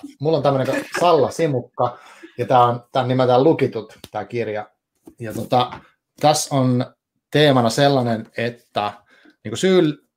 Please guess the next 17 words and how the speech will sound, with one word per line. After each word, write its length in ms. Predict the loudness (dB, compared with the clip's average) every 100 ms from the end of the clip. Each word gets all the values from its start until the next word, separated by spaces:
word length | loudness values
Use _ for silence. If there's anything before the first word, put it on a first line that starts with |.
| _ _ _
syyllisyys 800 | -2 0 2 2 2 0 -4 -8
ja 140 | -6 -6
syyttömyys 720 | -4 -4 -2 -4 -2 -6 -8
ja 60 | -10
sitten 420 | -10 -8 -8 -6
toi 220 | -6 -6
niinku, 540 | -8 -6 -6 -6 -10 _ _ _ _ _ _ _
ehkä 200 | -8 -4
semmonen 240 | -4 -2 0
eet-, 260 | 2 0 2
aika 160 | 0 0 -4
tosi 260 | -2 2 2
eettistä 380 | 2 0 -6
pohdintaa. 560 | -4 -4 -4 -4 -6 -6 -10 -6
Tässä 200 | 0 2
on 40 |
semmonen 400 | 2 2 0